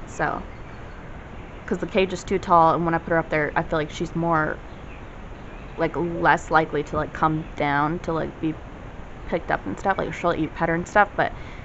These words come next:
she would just be more, uh, like, cage territorial. So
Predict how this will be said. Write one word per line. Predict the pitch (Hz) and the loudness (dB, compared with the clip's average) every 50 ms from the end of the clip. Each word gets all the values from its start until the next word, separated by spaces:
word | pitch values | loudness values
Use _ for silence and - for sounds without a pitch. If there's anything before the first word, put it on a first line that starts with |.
| - - - | -12 -12 -6
she | - - | 0 2
would | 180 170 | 2 2
just | 170 - - | 2 0 0
be | 175 | 0
more, | 165 165 160 156 156 156 151 151 151 147 147 143 143 - - | 2 2 2 2 2 2 2 2 2 2 0 0 -2 -4 -4
uh, | 156 151 139 - - - - - - - | -4 -4 -4 -8 -12 -14 -14 -12 -6 -4
like, | 147 - - - | -4 -4 -4 -2
cage | - 175 165 160 165 - | 0 2 2 2 0 -4
territorial. | - - 175 165 165 - 165 156 160 165 170 170 175 | -2 0 2 2 2 2 2 2 4 4 4 2 2
So | 170 - - 170 160 151 147 143 131 135 | 0 0 0 2 2 4 2 2 0 -2